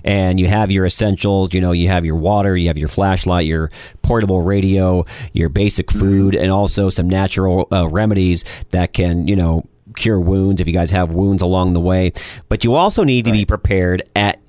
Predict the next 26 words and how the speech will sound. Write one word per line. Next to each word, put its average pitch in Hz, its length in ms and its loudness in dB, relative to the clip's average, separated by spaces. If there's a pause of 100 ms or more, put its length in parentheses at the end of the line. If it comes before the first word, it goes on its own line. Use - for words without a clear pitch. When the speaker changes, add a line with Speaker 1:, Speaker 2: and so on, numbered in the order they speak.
Speaker 1:
the 95 240 0
home 170 400 2
level 90 460 2
if - 140 -4
you're 180 80 2
not 151 180 0
leaving, 123 380 2
if 104 100 -4
you're 110 80 0
not 127 180 0
going 135 300 2
anywhere, 90 500 2
but 87 240 -4
things 147 360 0
go 127 200 0
down 98 540 2 (240)
so 113 220 -2
that 110 180 0
you 120 160 0
can 160 140 0
get 147 140 0
through 156 140 0
that 151 240 -2
period 127 320 2
as 123 80 0
well. - 340 -4